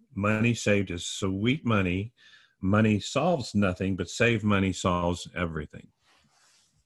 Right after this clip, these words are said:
Next is your insurance broker or advisor cares about you.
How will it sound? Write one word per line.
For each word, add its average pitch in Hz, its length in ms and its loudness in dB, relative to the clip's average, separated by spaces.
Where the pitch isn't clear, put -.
Next 151 300 -2
is 110 540 -2
your 101 180 2
insurance 123 440 0
broker 104 440 0
or 92 140 -2
advisor 92 420 -2
cares 101 400 2
about 80 340 -4
you. 82 240 -8